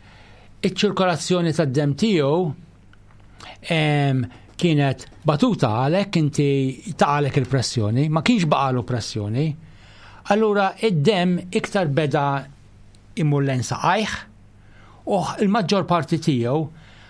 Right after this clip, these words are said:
ma baqax jiċċirkola għal moħħ. Allura, għalhekk inti tintelef minn sensik u titlef ir-, ir-, is-sensi,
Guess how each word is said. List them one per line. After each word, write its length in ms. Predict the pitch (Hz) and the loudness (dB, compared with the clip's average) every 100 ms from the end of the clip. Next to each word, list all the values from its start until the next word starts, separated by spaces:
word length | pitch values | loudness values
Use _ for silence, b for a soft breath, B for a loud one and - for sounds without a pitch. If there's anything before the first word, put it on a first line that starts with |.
| B | B
ma 180 | 202 220 | 0 2
baqax 440 | 165 170 180 - | 2 2 0 -2
jiċċirkola 500 | 208 175 151 156 151 | -2 -2 0 0 0
għal 240 | 156 151 151 | 0 0 2
moħħ. 380 | 175 135 - - - - b b b b b | 2 0 -4 -10 -16 -20 b b b b b
Allura, 340 | - 185 196 190 | -2 0 0 0
għalhekk 520 | 196 190 233 240 - | 2 2 2 0 0
inti 280 | 170 147 147 | 0 0 0
tintelef 460 | 170 147 147 135 143 | 0 0 0 0 0
minn 160 | 139 | 0
sensik 600 | 123 143 135 135 135 147 - - - - - - | 2 0 0 -2 -2 -4 -12 -20 -20 -20 -20 0
u 120 | 208 | 0
titlef 520 | 196 170 - 151 - | 2 -2 0 -2 -2
ir-, 300 | - 151 135 - | -4 -2 -2 -2
ir-, 260 | 165 151 165 | -2 0 -2
is-sensi, 580 | 135 - 123 113 156 | -4 -2 -2 -2 0